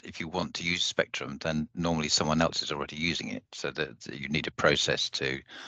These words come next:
liberate spectrum and be able to repurpose it for, for different ap-, applications. So, you know, the, the, the time scales of, of those processes also plays in as to which spectrum can be made available first.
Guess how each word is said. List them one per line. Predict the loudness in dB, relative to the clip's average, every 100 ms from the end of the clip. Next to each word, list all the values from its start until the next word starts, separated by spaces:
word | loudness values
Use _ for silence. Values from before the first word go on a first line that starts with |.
| -16 -4
liberate | 2 4 6 4 4
spectrum | 2 2 0 -2
and | -2 -2
be | 2
able | 4 4
to | 0 -6
repurpose | -6 -2 -2 0 -4
it | -6 -6
for, | -6 -4 -6
for | -4 -4
different | -2 -4 -6 -6
ap-, | -6 -4
applications. | -2 2 4 4 0 -2 0
So, | 2 2
you | 0 -4 -12 -14 -12 0
know, | 0
the, | 4 2 2 -2
the, | -4
the | 4 4
time | 4 6 8 8 4
scales | 2 2 4 2 0
of, | -6 -8 -8 -4
of | -2
those | 2 0 2
processes | 0 0 2 2 2
also | -4 -4 -6
plays | 0 0 2
in | 2 0
as | 0 -2
to | -4 -4 -8 -14 -16 -10
which | -2 0 2
spectrum | 4 2 2 0 0 -2 -8 _ _ _
can | -2 0
be |
made | 2 2
available | 4 2 2 0 -6
first. | -4 2 0